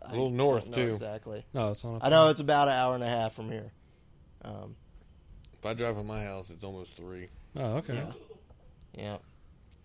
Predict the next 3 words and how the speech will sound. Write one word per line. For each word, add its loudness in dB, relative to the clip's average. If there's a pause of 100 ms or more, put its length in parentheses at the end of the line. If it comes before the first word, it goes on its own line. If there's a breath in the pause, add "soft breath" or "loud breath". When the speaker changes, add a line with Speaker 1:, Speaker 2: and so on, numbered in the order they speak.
(560)
Speaker 2:
So, 2 (480)
first 4
match -2